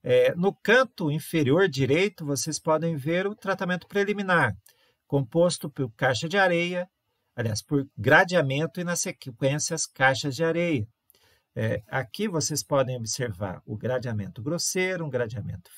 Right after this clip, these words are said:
fino, aqui nessa posição, e aqui as caixas de areia nesses dois lados. Após passar pela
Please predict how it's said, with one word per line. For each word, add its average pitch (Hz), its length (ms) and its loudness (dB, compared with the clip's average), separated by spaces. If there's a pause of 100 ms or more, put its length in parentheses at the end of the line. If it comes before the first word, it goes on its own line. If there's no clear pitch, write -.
fino, 175 480 -4 (800)
aqui 110 400 -4
nessa 135 280 -4
posição, 147 600 -2
e 175 80 -4
aqui 151 380 -2
as 143 320 -4 (140)
caixas 127 480 -2
de 151 80 -2
areia 135 500 0 (260)
nesses 123 360 -4
dois 117 260 -4
lados. - 560 -12 (800)
Após 185 640 4
passar 123 460 -2
pela 143 380 -2